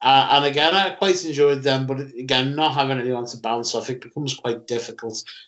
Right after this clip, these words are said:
And I think that's where you and Martin have, um, excelled. Um, uh, you know, but there we go. Um,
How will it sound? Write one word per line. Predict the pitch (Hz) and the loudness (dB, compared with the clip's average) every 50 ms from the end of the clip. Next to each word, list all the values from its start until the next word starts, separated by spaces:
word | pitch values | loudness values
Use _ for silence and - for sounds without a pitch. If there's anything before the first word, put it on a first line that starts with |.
| _ _ _ | _ _ _
And | - 110 113 113 | -2 0 2 2
I | 117 | 4
think | 117 139 131 123 | 4 2 2 2
that's | 123 120 - - - | 2 2 2 2 4
where | 123 113 | 6 6
you | 113 113 113 120 120 117 | 6 4 4 4 6 6
and | 113 113 | 4 4
Martin | 113 113 113 113 117 120 113 113 113 | 2 0 2 2 2 2 0 0 0
have, | 113 110 110 113 | -2 0 0 2
um, | 113 110 107 107 107 107 104 104 - - _ _ _ _ - | 2 2 2 0 -2 -4 -8 -10 -14 -20 _ _ _ _ -6
excelled. | - 104 - - - 127 117 113 117 117 117 117 - - - _ _ _ | -6 -2 0 2 4 4 6 6 6 4 2 0 -4 -12 -14 _ _ _
Um, | 117 117 113 110 110 110 113 113 110 107 107 104 - _ _ _ _ _ _ _ _ _ _ - - | -4 -2 0 0 0 -2 -2 -4 -8 -10 -14 -16 -18 _ _ _ _ _ _ _ _ _ _ -8 -4
uh, | 127 120 | 0 0
you | 117 113 120 123 | 2 4 4 4
know, | 117 113 110 | 6 4 4
but | 110 110 123 120 - - - - - - - | 2 2 2 2 2 0 -2 -12 -20 -18 -12
there | - 123 123 123 120 117 | -2 4 6 8 8 8
we | 117 117 | 8 6
go. | 123 123 127 131 127 131 135 131 | 6 6 6 6 4 2 0 2
Um, | 135 135 131 135 135 135 135 139 139 131 135 135 | 6 6 8 8 8 6 4 2 0 -2 -4 -6